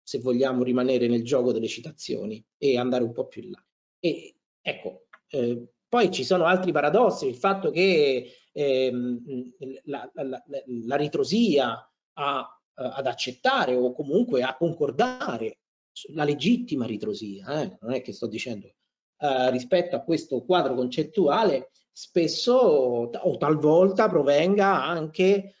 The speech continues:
da insegnanti apertamente schierati a sinistra. Questo è un aspetto abbastanza, eh, interessante, ehm,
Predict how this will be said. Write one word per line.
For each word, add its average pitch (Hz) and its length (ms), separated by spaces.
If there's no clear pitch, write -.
da 135 1120
insegnanti 151 1200
apertamente 143 800
schierati 131 460
a 135 40
sinistra. 202 640
Questo 147 400
è 151 60
un 131 80
aspetto 143 320
abbastanza, 135 640
eh, 143 400
interessante, 139 1200
ehm, 117 1800